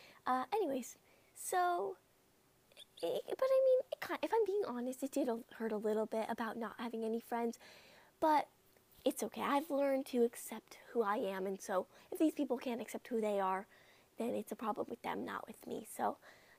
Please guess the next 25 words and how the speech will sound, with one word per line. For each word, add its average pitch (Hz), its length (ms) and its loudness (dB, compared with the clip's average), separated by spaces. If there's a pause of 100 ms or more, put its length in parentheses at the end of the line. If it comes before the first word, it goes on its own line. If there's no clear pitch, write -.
you 339 100 4
know, 240 240 2 (360)
it - 60 -6
can 508 100 10 (100)
be 339 60 -8 (320)
difficult, 349 500 -2 (120)
but 269 160 2 (680)
we 240 80 2
must 285 400 0 (280)
persevere. 226 760 4 (440)
Anyways, - 520 -2 (220)
so 320 400 -4 (440)
one 320 280 0
day 247 120 -2
I 240 60 -2
was 233 120 -4
sitting 262 220 -2
outside. 220 640 -4
I, 202 120 -4 (100)
I 214 120 -4
was 214 240 -8
eating 247 240 0
lunch 196 240 -2
outside 208 320 -4
of, 226 80 -4